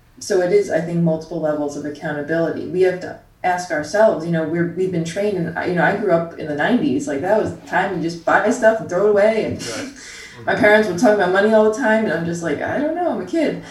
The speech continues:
Speaker 2: Uh-huh.
Speaker 1: Um, <laughs> but, you know, I think fundamentally we do have to shift and understand what do we value as a society.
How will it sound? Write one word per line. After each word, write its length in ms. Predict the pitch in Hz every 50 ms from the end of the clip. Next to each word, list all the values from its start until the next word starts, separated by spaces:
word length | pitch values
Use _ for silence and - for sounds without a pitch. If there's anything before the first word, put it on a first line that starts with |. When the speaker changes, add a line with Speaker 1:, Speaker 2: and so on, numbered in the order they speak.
| - - 254 233
Speaker 2:
Uh-huh. 240 | - 220 214 202 190
Speaker 1:
Um, 640 | - 320 339 - - - - 403 403 - - - -
<laughs> 20 | -
but, 280 | 240 226 196 - - - - - - - - - - - - _ _ _ _ _ _ -
you 120 | - 240 262
know, 120 | 202 175
I 140 | 160 160 180 -
think 260 | 214 214 202 196 -
fundamentally 600 | - 202 185 180 175 175 190 202 214 - 208 180 165
we 80 | 165 170
do 160 | 170 165 170
have 160 | 175 170 170 -
to 100 | 165 165
shift 360 | - - 180 - - - - -
and 100 | 160 156
understand 560 | 151 160 151 151 151 - 180 165 151 147 151
what 200 | 165 165 - -
do 140 | 180 185 180
we 140 | 165 170 160
value 380 | - 123 120 113 120 117 120 120
as 100 | 123 131
a 80 | 139
society. 760 | - - 123 113 - - 104 107 120 131 - - - 113 -